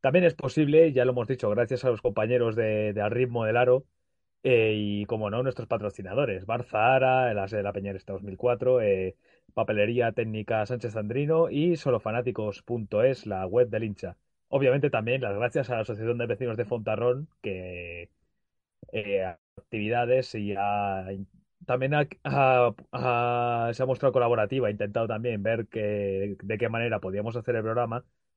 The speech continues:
pero las cosas como son. No tenía mucho sentido que si... Eh, se cerraba la, la asociación, pues, actividades normales, fuéramos nosotros desde, eh, distintos puntos de, de nuestra,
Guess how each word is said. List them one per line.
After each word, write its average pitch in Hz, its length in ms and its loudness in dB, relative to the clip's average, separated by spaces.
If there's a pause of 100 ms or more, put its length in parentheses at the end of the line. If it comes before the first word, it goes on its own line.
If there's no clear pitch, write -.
pero 123 180 4
las 110 120 0
cosas 120 220 2
como 101 200 -2
son. 90 340 -4
No 107 140 -4
tenía 113 240 -2
mucho 110 220 -4
sentido 104 440 -2
que 98 100 -4
si... 92 480 -8 (640)
Eh, 98 1080 0
se - 180 -6
cerraba 117 480 2
la, 110 840 0
la 120 120 -2
asociación, 120 500 0
pues, 110 100 -12
actividades 104 340 -4
normales, 107 520 -4 (300)
fuéramos 110 380 2
nosotros 104 560 -2
desde, 87 600 -8
eh, 82 40 -16
distintos 104 420 -6
puntos 107 360 -4
de, 98 400 0
de 98 120 -6
nuestra, 95 760 -4